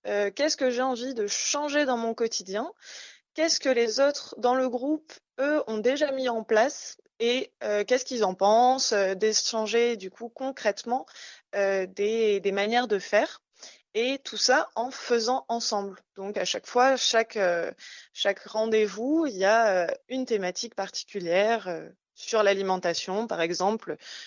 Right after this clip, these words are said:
cuisiner un, un repas, euh, végétarien ou apprendre à faire sa lessive soi-même.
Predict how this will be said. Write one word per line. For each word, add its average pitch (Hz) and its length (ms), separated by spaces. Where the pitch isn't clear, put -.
cuisiner 214 580
un, 175 380
un 180 600
repas, 214 580
euh, - 20
végétarien 196 960
ou 185 220
apprendre 196 400
à 185 80
faire 220 220
sa 196 120
lessive 175 360
soi-même. 175 400